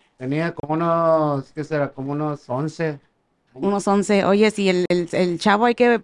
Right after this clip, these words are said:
Speaker 2: hay que darle derechos de,
Speaker 1: Tiene,
Speaker 2: de
Speaker 1: ya, ya
Speaker 2: trademark,
Speaker 1: le,
Speaker 2: ¿no?
Speaker 1: ya le
Speaker 2: ¿O qué?
Speaker 1: dio mucha regalía.
Speaker 2: Eh, sí, la neta, sí. Sí lo, ¿te
Speaker 1: Sí,
Speaker 2: acuerdas del digo? Todavía,
Speaker 1: sí, claro
Speaker 2: todavía
Speaker 1: que
Speaker 2: tiene
Speaker 1: sí, de, a él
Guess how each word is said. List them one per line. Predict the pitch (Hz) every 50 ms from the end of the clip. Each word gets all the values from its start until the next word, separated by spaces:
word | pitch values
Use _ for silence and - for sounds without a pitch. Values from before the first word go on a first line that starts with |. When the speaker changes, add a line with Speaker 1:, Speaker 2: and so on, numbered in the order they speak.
| _
Speaker 2:
hay | - - 190 175 190
que | 185 - 226 226 220 196
darle | 202 208 214 214 226 233 220 208
derechos | 190 185 185 196 196 247 240 226
de, | 220 220 196 180 160 - -
Speaker 1:
Tiene, | - 180 185 190 190 190 180 - -
Speaker 2:
de | 190 185 196 185 180 185
Speaker 1:
ya, | 185 196
ya | 196
Speaker 2:
trademark, | 220 254 302 - - 359 339 208 202
Speaker 1:
le, | 208
Speaker 2:
¿no? | 294 330 370 349 320
Speaker 1:
ya |
le | 226 196
Speaker 2:
¿O | 302 294
qué? | 277
Speaker 1:
dio | 254 233
mucha | 185 185 190 - - 196 196 185 175 160
regalía. | 143 143 131 131 127 139 147 139 - - -
Speaker 2:
Eh, | - 214
sí, | - 233 226 240 285 311 277 240 226
la | 269 226 190
neta, | 240 233 240 277 269
sí. | 247 - 269 269 233
Sí | 214 254 302
lo, | 330
¿te | 311 285
Speaker 1:
Sí, | 135 - -
Speaker 2:
acuerdas | - 269 277 320 339 302
del | 330 320 269
digo? | 269 262 233
Todavía, | 240 262 277 294 294 285
Speaker 1:
sí, | 247
claro | 175 160 285
Speaker 2:
todavía | 285 294 277
Speaker 1:
que | 262
Speaker 2:
tiene | 285 294 294 294 247
Speaker 1:
sí, | 214
de, | 208 185 156 151 151
a | 147 156
él | 156 156